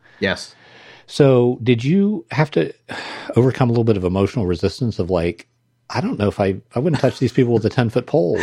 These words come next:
Speaker 1: <laughs> I really did.
Speaker 2: Okay.
Speaker 1: So because I was so against working for enterprise, because
Speaker 2: Okay.
Speaker 1: as, as an F T E, the, the math you do in your head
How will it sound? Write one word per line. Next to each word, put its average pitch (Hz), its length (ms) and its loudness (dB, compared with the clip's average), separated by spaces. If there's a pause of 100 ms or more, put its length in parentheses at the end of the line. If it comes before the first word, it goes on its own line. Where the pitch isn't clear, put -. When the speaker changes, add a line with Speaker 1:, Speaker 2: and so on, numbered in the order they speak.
(120)
Speaker 1:
<laughs> - 160 -14
I 120 100 2
really 123 340 4
did. 110 400 -2
Speaker 2:
Okay. 107 280 2
Speaker 1:
So 120 160 4
because 143 520 0
I 135 80 2
was 110 200 0
so 127 520 2
against 107 640 -4
working 101 300 -4
for 92 120 -8
enterprise, - 600 -12
because 113 240 0
Speaker 2:
Okay. 82 160 -4
Speaker 1:
as, 143 260 -2
as 120 180 0
an 113 200 -2
F 127 180 -4
T 113 120 -8
E, 90 420 -10 (500)
the, 95 400 -6 (540)
the 120 200 -2
math 135 400 2
you 123 60 2
do 117 140 2
in 123 100 2
your 104 140 0
head 78 400 -8